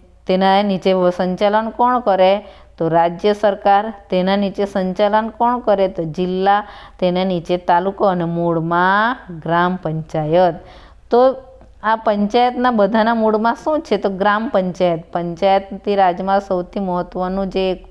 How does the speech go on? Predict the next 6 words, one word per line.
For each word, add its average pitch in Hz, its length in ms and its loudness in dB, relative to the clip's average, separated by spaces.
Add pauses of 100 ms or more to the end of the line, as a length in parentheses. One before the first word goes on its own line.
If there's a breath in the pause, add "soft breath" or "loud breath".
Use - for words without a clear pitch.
પંચાયત 185 480 0
છે 190 180 -8
એ 185 440 -2 (400 loud breath)
ગ્રામ 165 380 0
પંચાયત 170 1040 0
છે. - 440 -6